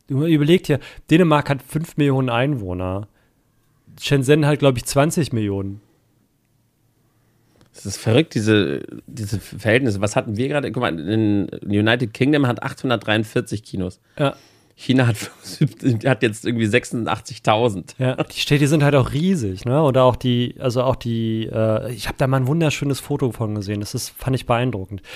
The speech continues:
Speaker 1: Innerhalb von zehn Jahren oder so. Du siehst halt erst plattes Land oder Ackerboden und, äh, Holzhäuser in China. Zehn Jahre später ist da eine Skyline einfach, wie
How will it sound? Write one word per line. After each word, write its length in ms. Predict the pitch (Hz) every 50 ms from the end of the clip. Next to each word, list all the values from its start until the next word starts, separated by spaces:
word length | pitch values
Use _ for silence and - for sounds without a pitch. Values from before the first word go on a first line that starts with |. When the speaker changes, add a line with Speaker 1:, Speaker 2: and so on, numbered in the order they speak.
| - - - - _ -
Speaker 1:
Innerhalb 360 | - 151 156 160 131 131 127
von 220 | - - 127 120 113
zehn 320 | - - 135 131 131 123
Jahren 380 | 123 120 113 110 120 131 127 117
oder 200 | 98 101 98 92
so. 200 | 87 92 95 - - - - - -
Du 80 | 113
siehst 260 | 113 139 151 - -
halt 140 | 147 135 139
erst 260 | 143 147 151 - -
plattes 380 | - - 147 143 - 127 - -
Land 320 | 123 123 135 165 190 190
oder 320 | 156 139 120 113 104 104 -
Ackerboden 840 | - - 131 135 - 151 143 127 117 131 131 139 135 135 135 131 131
und, 260 | 123 117 113 113 107 -
äh, 300 | 113 110 110 110 113 104
Holzhäuser 840 | 107 135 156 160 - - 139 135 143 151 147 - 156 156 139 127
in 60 | 120
China. 460 | 117 - - - 139 160 175 190 190 - - - - - _ _ _ _
Zehn 240 | - - - 175 175
Jahre 180 | 165 156 151 151
später 580 | 147 - 160 165 - 175 175 175 170 156 - -
ist 160 | - 131 -
da 60 | 139
eine 100 | 131 127
Skyline 580 | 120 - - - 139 151 165 143 107 92 87 90
einfach, 460 | 87 90 95 - - 107 98 101 95 107
wie 500 | 113 127 139 143 143 143 143 143 -